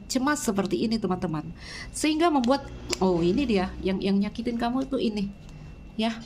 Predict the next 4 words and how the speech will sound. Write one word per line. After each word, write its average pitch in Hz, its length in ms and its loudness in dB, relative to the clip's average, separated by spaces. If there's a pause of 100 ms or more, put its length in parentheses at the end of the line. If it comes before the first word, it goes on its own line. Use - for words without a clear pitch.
snack. 240 400 0 (480)
Oke? 277 320 0 (3250)
<sighs> 214 760 0
Oke, 208 300 0